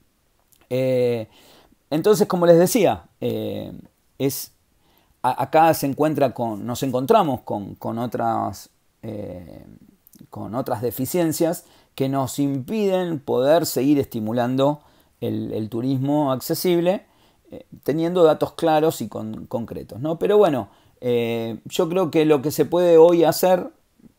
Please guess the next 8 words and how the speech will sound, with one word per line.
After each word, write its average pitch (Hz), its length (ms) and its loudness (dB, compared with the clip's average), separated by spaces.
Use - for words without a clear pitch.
es, 143 460 0
eh, 117 600 -8
empezar 127 360 -2
a 135 40 0
hacer 139 180 0
estimaciones 135 640 -2
de 131 100 -4
demanda, 151 560 -4